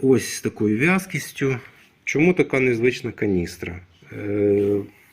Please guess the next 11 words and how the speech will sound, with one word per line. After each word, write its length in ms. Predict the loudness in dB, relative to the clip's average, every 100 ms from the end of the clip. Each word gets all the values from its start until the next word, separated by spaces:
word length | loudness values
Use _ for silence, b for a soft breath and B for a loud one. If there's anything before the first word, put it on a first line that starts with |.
| 0
<clears throat> 260 | 0 2 2
власник 680 | 4 6 4 2 2 -2 -4
захотів 480 | -6 -6 -4 -4
п'ятилітрову 640 | -6 -8 -8 -6 -6 -4 -2
каністру, 600 | -2 -2 -2 -4 -6 -8 -8 B B B B B B
але 220 | -12 -8 -8
п'ятилітрової 720 | -8 -4 -4 -2 -4 -2 -2
не 100 | 0
виявилось 580 | 2 4 4 0 -4 -6
в 20 |
наявності. 760 | -2 0 2 -2 -4 -4 -6